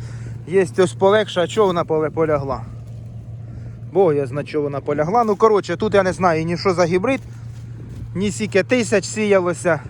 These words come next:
ніякі навіть обробки про-, проведені. Зараз цей комбайн доб'є оцей кусочок і переїжджаємо. Тут не видно. І переїжджаємо.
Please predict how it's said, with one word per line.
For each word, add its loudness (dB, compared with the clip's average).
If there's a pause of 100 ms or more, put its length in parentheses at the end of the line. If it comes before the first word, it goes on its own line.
(1300)
ніякі 2
навіть 4
обробки 0
про-, 0
проведені. 0 (680)
Зараз 2
цей 2
комбайн 2 (260)
доб'є 0
оцей 0
кусочок 0
і -4
переїжджаємо. 2 (1200)
Тут -8
не 0
видно. -2 (2000)
І -4
переїжджаємо. 2